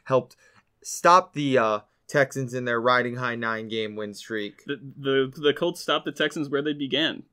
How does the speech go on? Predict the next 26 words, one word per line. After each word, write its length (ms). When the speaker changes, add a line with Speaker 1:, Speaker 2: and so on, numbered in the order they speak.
Speaker 2:
Colts 220
Speaker 1:
Yeah. 220
Speaker 2:
be-, 140
Colts 260
lost 220
to 60
the 60
Texans 340
Speaker 1:
Texans. 80
Speaker 2:
week 140
four, 360
and 180
that's 320
where 180
the 100
Texans, 500
uh, 320
starting 640
s-, 220
win 280
streak 260
started. 440
So, 420
I 40
mean, 280
it's 400